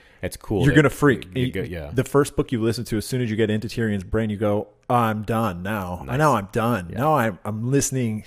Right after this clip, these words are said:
Speaker 2: to hear Tyrion every
Speaker 1: Right.
Speaker 2: fucking time."
Speaker 1: Right.
Speaker 2: But after you do it, you know, I used to cringe when Cersei would, when it come to her chapters, and now I don't, because
Speaker 1: Yeah.
Speaker 2: I'm, like, so into her fucked up mind, and I
Speaker 1: Right.
Speaker 2: can almost empathize with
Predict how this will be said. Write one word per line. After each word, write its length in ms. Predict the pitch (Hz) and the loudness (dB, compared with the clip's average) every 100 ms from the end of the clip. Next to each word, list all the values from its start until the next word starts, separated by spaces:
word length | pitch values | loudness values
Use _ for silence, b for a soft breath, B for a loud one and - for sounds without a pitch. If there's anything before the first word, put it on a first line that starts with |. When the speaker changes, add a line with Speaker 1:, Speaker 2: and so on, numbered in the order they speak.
| - | -6
Speaker 2:
to 140 | - | -4
hear 200 | 113 120 | -2 -4
Tyrion 580 | 107 - 135 135 101 92 | 2 2 2 -2 -2 -6
every 200 | - 123 | -6 -6
Speaker 1:
Right. 80 | 120 | -4
Speaker 2:
fucking 240 | 117 113 | -4 -4
time." 300 | - 147 117 | -6 -4 -4
Speaker 1:
Right. 140 | - 101 | -2 -4
Speaker 2:
But 80 | - B B B B _ 120 | -6 B B B B _ -2
after 200 | 123 131 | 0 0
you 100 | 120 | 0
do 180 | 127 123 | 2 2
it, 180 | 110 | 0
you 140 | 113 120 | -2 -4
know, 380 | 110 104 101 101 - | -2 -2 -4 -8 -4
I 60 | 127 | -4
used 180 | 123 | -4
to 40 | - | -8
cringe 400 | - 123 113 104 | -8 -6 -6 -6
when 120 | 98 | -8
Cersei 460 | - 95 101 90 92 | -6 -6 -4 -6 -8
would, 240 | 85 82 _ _ - 98 | -12 -16 _ _ -14 -8
when 160 | 110 | -6
it 100 | 107 | -4
come 120 | 98 110 | -4 -4
to 80 | |
her 120 | 104 104 | -4 -4
chapters, 440 | 92 98 95 87 | -4 -4 -4 -6
and 160 | 110 127 | -6 -4
now 220 | 151 131 | 0 0
I 80 | 110 | 2
don't, 340 | 127 123 - | 0 -2 -6
because 400 | 113 143 107 95 | -6 -2 -2 -4
Speaker 1:
Yeah. 80 | - | -4
Speaker 2:
I'm, 100 | 117 | -2
like, 380 | 107 92 - - | -2 -4 -12 -16
so 300 | - 127 120 | -2 0 0
into 260 | 120 117 | -2 -4
her 300 | - - 113 | -2 0 0
fucked 420 | - - 135 - | -4 -6 -8 -2
up 140 | 110 90 | -2 0
mind, 480 | 107 117 92 95 - | 0 0 -2 -4 -4
and 140 | - | -2
I 60 | 107 | 0
Speaker 1:
Right. 100 | 127 | 0
Speaker 2:
can 140 | 160 | -2
almost 420 | 151 170 139 - - | 0 0 -2 -4 -4
empathize 580 | 147 143 135 113 107 110 | -2 0 0 0 0 -2
with 260 | 110 - | -4 -6